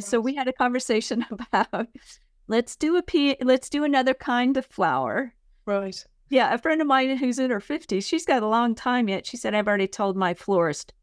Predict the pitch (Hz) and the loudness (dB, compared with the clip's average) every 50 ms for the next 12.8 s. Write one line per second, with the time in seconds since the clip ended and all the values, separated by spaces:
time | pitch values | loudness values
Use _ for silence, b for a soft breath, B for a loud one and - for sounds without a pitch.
0 | _ _ - 196 196 202 202 190 185 185 175 190 - _ _ _ - - 196 190 | _ _ -6 -4 0 2 2 2 2 2 0 -4 -8 _ _ _ -8 -4 -2 -2
1 | 185 175 165 - - - - - - - - - _ _ _ _ _ _ _ - | -2 -2 -2 -4 -6 -8 -10 -10 -12 -16 -20 -20 _ _ _ _ _ _ _ -4
2 | 196 190 185 185 185 - - _ _ _ _ _ - 180 185 190 226 - 214 185 | -4 -2 -4 -4 -6 -10 -12 _ _ _ _ _ -2 0 0 0 0 -4 -6 -8
3 | 175 - _ _ - - - - 196 214 208 220 254 240 240 240 220 208 - 247 | -8 -12 _ _ -20 -20 -16 -8 -6 -4 -2 0 0 2 2 0 -2 -2 -2 0
4 | 220 214 208 214 220 208 202 202 190 196 190 190 180 165 165 - - 185 143 - | 0 0 0 -2 -2 -4 -2 -2 -2 -2 -2 0 -2 -4 -6 -6 -6 -6 -6 -4
5 | - 180 165 - - - 208 190 233 240 247 254 262 254 220 196 175 226 - 233 | -4 -6 -6 -6 -8 -8 -4 0 2 2 4 4 4 4 2 2 0 -2 -4 -8
6 | 220 208 - - 214 202 b b b b b b b - 180 202 185 - 196 214 | -10 -6 -2 -2 -2 -2 b b b b b b b 0 0 0 0 0 -2 -2
7 | 214 208 196 190 - - - - 202 185 175 170 170 170 - 170 160 156 147 147 | 0 0 0 -2 -4 -10 -6 -4 -2 -2 -2 -2 -4 -4 -4 -4 -2 -2 -4 -6
8 | 151 - _ - 185 185 180 - 175 185 190 190 185 170 156 151 156 160 156 156 | -8 -12 _ -4 -2 -2 -2 -4 -6 -6 -2 -2 -2 -2 -2 -4 -4 -4 -4 -6
9 | 147 143 143 143 - - - _ _ - 226 226 233 202 160 123 - - - - | -6 -8 -10 -14 -18 -20 -20 _ _ -2 2 4 6 6 6 4 0 -4 -14 -8
10 | - 262 240 214 196 196 180 - - - - - 185 165 175 170 - - - 160 | -2 0 0 0 0 -2 -4 -4 -6 -12 -10 -8 -6 -4 -2 -4 -4 -6 -10 -14
11 | 165 143 143 - - 269 262 - 240 214 - 202 165 160 160 156 151 - - 156 | -16 -16 -16 -16 -12 -12 -4 0 2 4 4 4 2 0 -2 -2 -4 -4 -8 -8
12 | - 185 170 160 160 156 - 156 151 147 147 - - 156 156 151 | -6 -4 -2 -2 -2 -4 -4 -6 -8 -8 -8 -10 -14 -14 -14 -14